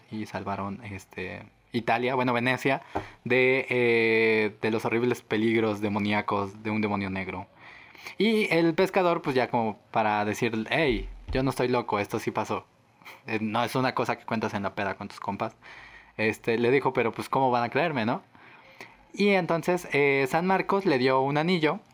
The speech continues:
y le dijo a,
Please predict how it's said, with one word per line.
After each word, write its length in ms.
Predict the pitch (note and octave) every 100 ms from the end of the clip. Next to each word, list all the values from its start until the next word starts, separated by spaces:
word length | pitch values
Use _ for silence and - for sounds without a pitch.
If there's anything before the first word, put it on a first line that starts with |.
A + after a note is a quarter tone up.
| - - - - _ -
y 260 | D#3 E3+
le 160 | E3+ C#3
dijo 560 | C3+ B2+ C#3 C3 C3 -
a, 640 | C3 B2 A#2+ A#2+ A#2+